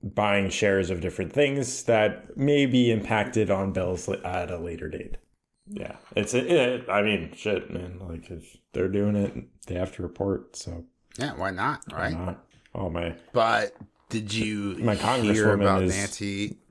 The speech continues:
Speaker 2: Pelosi? Did you hear about Nancy Pelosi?
Speaker 1: I
Speaker 2: Let me
Speaker 1: did
Speaker 2: see if I
Speaker 1: not.
Speaker 2: can pull this up real
Speaker 1: No.
Speaker 2: fast.
Speaker 1: I, I haven't checked Twitter. I've been pretty busy at work this week.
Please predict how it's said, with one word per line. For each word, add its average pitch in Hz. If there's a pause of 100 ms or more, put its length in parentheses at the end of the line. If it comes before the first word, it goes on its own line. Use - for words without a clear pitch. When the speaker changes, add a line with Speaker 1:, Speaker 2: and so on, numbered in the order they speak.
(100)
Speaker 2:
Pelosi? 98
Did -
you 87
hear 95
about 92
Nancy 87
Pelosi? 98
Speaker 1:
I 143
Speaker 2:
Let 98
me 98
Speaker 1:
did 90
Speaker 2:
see 95
if 92
I 87
Speaker 1:
not. 82
Speaker 2:
can 80
pull 78
this 78
up 76
real -
Speaker 1:
No. 92
Speaker 2:
fast. 80
Speaker 1:
I, 120
I -
haven't 113
checked 104
Twitter. 92
I've 92
been 92
pretty 90
busy 82
at 80
work 80
this 82
week. -